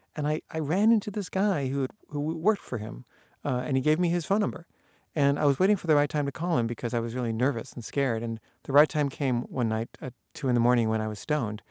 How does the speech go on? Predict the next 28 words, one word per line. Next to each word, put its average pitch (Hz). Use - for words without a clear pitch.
and 120
I 120
thought, -
"Oh, 156
now 123
is 123
the 147
time." 131
So -
I 131
called, 202
I 175
called 196
him, 110
and, 123
uh, 117
the 147
phone 135
rings, 123
and 117
his, 127
his 123
wife, 123
uh, 135
or -
girlfriend, 123
Anne-Marie 117
Mieville, 117